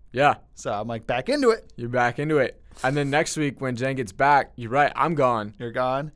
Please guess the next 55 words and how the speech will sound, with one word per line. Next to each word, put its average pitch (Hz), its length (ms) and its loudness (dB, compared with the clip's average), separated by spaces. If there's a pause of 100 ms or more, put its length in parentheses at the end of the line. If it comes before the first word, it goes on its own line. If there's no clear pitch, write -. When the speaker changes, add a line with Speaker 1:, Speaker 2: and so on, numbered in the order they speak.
Speaker 1:
all 117 200 2
week. 139 360 -2
And 123 180 -8
some 147 140 -2
of 139 80 -2
the 135 80 0
other 156 160 2
people 131 300 -6
that 120 120 -2
are 113 220 -2
on 123 140 -4
vacation 120 460 -6
are 110 60 -6
still 170 240 0
gone. 107 300 -2
Speaker 2:
And 117 100 -6
they're 113 80 -4
giving 127 240 -4
me 120 120 -6
their 117 160 0
work. 120 360 -4 (180)
Speaker 1:
So 104 360 -4 (260)
you 117 120 -16
just, 120 260 -12 (1800)
a 127 60 -6
lot 147 160 6
of 147 60 0
stuff 147 200 0
happening 117 340 0
in 110 60 -6
your 110 120 -2
Speaker 2:
I, 110 40 4
Speaker 1:
life 107 200 0
right 143 80 2
Speaker 2:
I, - 20 2
Speaker 1:
now. 98 180 -2
Speaker 2:
I'm 151 200 -4
depressed. 175 580 2
I 147 80 4
don't 151 140 2
know 156 160 2
how 156 120 2
to 147 80 0
get 135 160 0
out 156 180 6
of 190 40 0
this 190 240 4
Speaker 1:
<laughs> - 0 -
Speaker 2:
depression, 185 560 2
but 147 160 2
I'm 127 160 2
living 160 320 0
the 170 100 -2
dream, 143 300 -2
folks. 123 420 -2